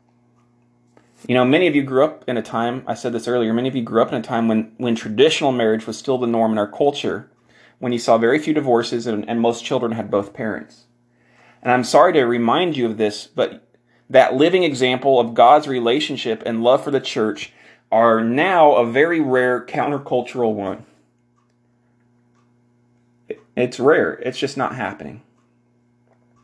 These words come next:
And it's a sad thing. It's a heartbreaking reality. Can you imagine Jesus proclaiming his love for the church and then giving up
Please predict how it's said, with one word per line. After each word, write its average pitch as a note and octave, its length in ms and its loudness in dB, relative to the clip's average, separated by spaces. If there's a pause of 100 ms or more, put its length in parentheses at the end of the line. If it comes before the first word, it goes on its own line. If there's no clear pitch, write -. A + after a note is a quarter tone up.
(260)
And D3+ 140 2
it's F3+ 120 0
a F3+ 40 0
sad F3 460 2
thing. A2+ 340 -4 (760)
It's D3 140 -4
a C3 80 2
heartbreaking C3+ 920 0
reality. A2 560 -2 (1000)
Can C#3+ 180 0
you E3+ 100 4
imagine D#3+ 460 0
Jesus A2+ 560 -2
proclaiming C#3 540 -2
his A2 160 -4
love C3 260 4
for E3 80 -8
the D#3 100 -2
church F#2+ 540 -6
and A#2+ 220 -4
then A#2 180 0
giving B2 320 0
up - 240 -2